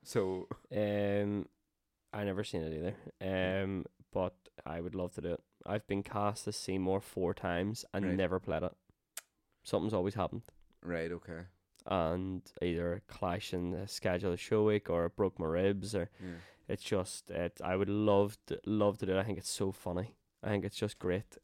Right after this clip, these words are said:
Speaker 2: Um, I would really, really like to do it.
Speaker 1: I love a good fun show, like, plenty of laughs in it.
Speaker 2: Yeah. Um, I would love to do Spelling Bee again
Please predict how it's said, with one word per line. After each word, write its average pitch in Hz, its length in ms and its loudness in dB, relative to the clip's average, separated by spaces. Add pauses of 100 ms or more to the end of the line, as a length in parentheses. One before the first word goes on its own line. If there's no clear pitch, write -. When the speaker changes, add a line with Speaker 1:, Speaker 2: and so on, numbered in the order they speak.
Speaker 2:
Um, 95 480 4 (720)
I 95 80 2
would 98 100 0
really, 98 220 2
really 95 180 2
like 90 200 2
to - 80 -10
do 90 160 0
it. 90 140 -6
Speaker 1:
I 101 140 2
love 95 300 2
a 85 80 -4 (100)
good 82 300 -4
fun 80 440 -8
show, 78 360 -10 (120)
like, 87 180 -8 (720)
plenty 87 320 -4
of 87 80 -2
laughs 82 360 -2
in 92 100 -8
it. - 140 -16 (180)
Speaker 2:
Yeah. 104 240 4 (640)
Um, 95 240 0 (480)
I 107 60 6
would 104 100 6
love 104 160 6
to 107 80 4
do 101 140 4
Spelling 92 420 2
Bee 95 140 4
again 98 340 2